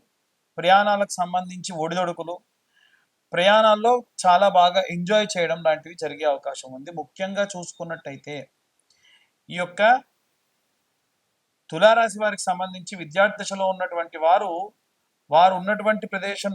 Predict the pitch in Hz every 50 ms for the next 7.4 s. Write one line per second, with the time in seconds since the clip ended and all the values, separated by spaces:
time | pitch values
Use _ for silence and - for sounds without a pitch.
0 | 185 190 190 - - 226 180 151 139 160 175 196 214 220 220 220 214 214 214 208
1 | 185 180 175 - - 202 180 175 180 _ _ 185 170 170 175 185 196 202 208 208
2 | 196 - - 180 175 170 165 160 160 165 170 - _ _ _ _ _ _ _ _
3 | _ _ _ _ _ _ _ _ _ _ _ _ _ _ _ _ - 170 170 -
4 | - 226 233 233 220 214 208 190 214 214 214 - 185 180 185 208 214 202 208 202
5 | 202 202 190 180 180 180 185 196 - _ _ _ _ _ _ _ _ _ _ _
6 | _ _ _ _ - 147 170 175 170 175 175 185 202 214 214 214 208 202 208 226
7 | 220 - 185 180 180 - -